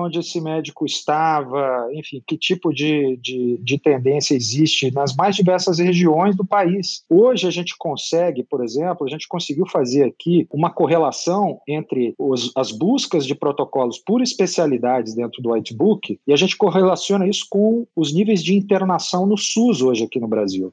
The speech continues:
E esses dados do sus, eles têm um, um delay aí, eles não chegam pra, pra mercado, é, rapidamente. Então a gente consegue antecipar esse tipo de informação. Olha que legal. E não só isso, eu consigo pegar essas informações e trazer pra dentro da sala de aula. O White Book hoje ele já faz parte, por exemplo,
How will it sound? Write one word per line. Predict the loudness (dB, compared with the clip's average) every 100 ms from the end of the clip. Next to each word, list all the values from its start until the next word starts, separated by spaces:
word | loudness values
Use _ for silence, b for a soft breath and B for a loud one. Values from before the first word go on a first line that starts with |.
| _
E | 4
esses | 4 2 2
dados | 2 2 2 0
do | -2
sus, | 0 0 4
eles | 2 2
têm | 2
um, | 4 2 0 -4 -4
um | 0
delay | 6 8 8 6
aí, | 6
eles | 4 2 -2
não | -2
chegam | 0 0 0
pra, | 0 0 2 0 -2 -4
pra | -4
mercado, | -4 -4 -2 -2 0 -2 0
é, | -2
rapidamente. | 0 -2 -2 -2 -2 -6 -6
Então | -6
a |
gente | -6 -4
consegue | -4 -2 -2
antecipar | -2 -2 -4 -4 -2 -2 -2
esse | -6 -10
tipo | -10 -6
de | -4
informação. | -2 -2 -4 -2 -2
Olha | -2
que | 0
legal. | 2 2 0 b _
E | -4
não | -2 -2
só | 0 0
isso, | 2 0 -4 -10 -2
eu | -2
consigo | 0 -2 -2 -2 -2 0
pegar | 0 2 2
essas | 0 -2 -6
informações | -6 -6 -6 -6 -6 -2 0 0
e | 0
trazer | 0 0 0
pra | 0
dentro | 2 0 0
da | -6
sala | -4 -4 -4
de | -4 -4
aula. | -4 -2
O |
White | -4 -2
Book | -8 0 0
hoje | 2
ele | 2
já | 2 0
faz | -2 -4
parte, | -2 2 2 -2 -2
por | -2
exemplo, | 0 -4